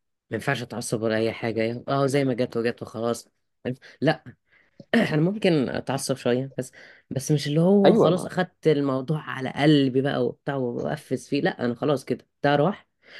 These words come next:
Speaker 1: أشوف بقى العيوب اللي عندي، إيه أقدر أصلحه وإيه اللي ما تصر-، ما أصلحوش، وأحاول مرة تانية، وأحاول مرة تالتة، وأحاول مرة
Speaker 2: مظبوط.
Speaker 1: رابعة.
Speaker 2: مم.
Speaker 1: ممكن المحاولة الم-، ال-، آه، يعني ك-، كان في مخترع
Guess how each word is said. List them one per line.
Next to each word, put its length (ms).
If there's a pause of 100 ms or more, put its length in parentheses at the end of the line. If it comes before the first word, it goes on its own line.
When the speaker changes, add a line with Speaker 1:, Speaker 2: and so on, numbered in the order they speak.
(120)
Speaker 1:
أشوف 220
بقى 200
العيوب 320
اللي 160
عندي، 360 (640)
إيه 200
أقدر 240
أصلحه 400
وإيه 120
اللي 120
ما 120
تصر-، 200 (140)
ما 60
أصلحوش، 680 (160)
وأحاول 320
مرة 180
تانية، 400 (480)
وأحاول 320
مرة 180
تالتة، 340
وأحاول 180
مرة 120
Speaker 2:
مظبوط. 100
Speaker 1:
رابعة. 320 (400)
Speaker 2:
مم. 100
Speaker 1:
ممكن 220
المحاولة 320
الم-، 240
ال-، 140
آه، 180
يعني 580 (160)
ك-، 160
كان 180
في 140
مخترع 540